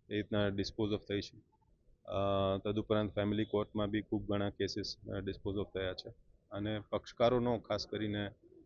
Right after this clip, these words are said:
we are thankful, અ, because એ લોકોએ ultimately they have seen કે લડાઈ કરવાથી અથવા તો કોર્ટનો ચુકાદો કરતાં બંને પોતાની રીતે,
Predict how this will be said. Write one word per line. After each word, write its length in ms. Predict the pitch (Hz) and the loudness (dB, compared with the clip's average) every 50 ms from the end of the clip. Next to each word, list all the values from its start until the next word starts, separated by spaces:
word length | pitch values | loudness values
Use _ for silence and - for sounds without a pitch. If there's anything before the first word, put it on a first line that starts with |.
| _ - - - - | _ -20 -14 -4 0
we 60 | 107 | 2
are 220 | 104 101 - - 101 | 2 2 2 0 -2
thankful, 340 | 110 107 - - 104 92 87 - - - - - - - - - - - 104 | -2 0 2 2 2 2 0 -4 -14 -20 -20 -20 -20 -20 -20 -18 -12 -10 -6
અ, 180 | 101 98 98 95 98 | -6 -6 -6 -6 -4
because 280 | 104 104 - 104 101 104 | -4 0 0 2 2 2
એ 60 | 104 | 2
લોકોએ 560 | 107 110 - - 113 113 117 113 113 113 117 110 - _ _ _ _ - | 2 0 2 4 4 6 6 6 6 4 2 0 -4 _ _ _ _ -4
ultimately 440 | 110 107 - 117 117 117 - - 120 | -2 0 2 2 2 0 2 2 2
they 160 | 117 110 110 | 4 6 4
have 260 | 110 107 - - - | 4 4 2 2 2
seen 120 | 117 104 95 - - - _ _ _ _ _ _ _ _ - | 2 2 0 -2 -8 -18 _ _ _ _ _ _ _ _ -2
કે 400 | - 110 107 107 107 107 107 107 | 0 4 6 6 6 6 6 4
લડાઈ 360 | 104 104 107 107 107 113 113 | 4 4 6 6 8 6 6
કરવાથી 480 | 113 - 110 110 107 107 107 - 110 110 | 4 2 2 2 2 2 2 2 0 0
અથવા 260 | 107 98 - - 107 | 0 -2 -4 -6 -6
તો 240 | - - 107 104 95 - _ _ - | -4 -4 -4 -4 -4 -8 _ _ 0
કોર્ટનો 340 | - 113 107 - 120 113 | 0 0 2 2 0 -2
ચુકાદો 480 | 104 - - - 113 110 110 107 101 - - - - _ _ - | -2 -2 -2 2 2 4 4 4 2 2 0 -8 -20 _ _ -4
કરતાં 320 | - 113 104 - 117 107 104 | -2 -2 0 0 0 0 2
બંને 280 | 104 104 110 110 113 | 2 2 2 2 0
પોતાની 440 | 107 - 107 104 - 110 107 107 107 | 0 0 0 0 2 2 2 2 2
રીતે, 340 | 98 104 104 - 113 107 | 0 0 0 2 2 2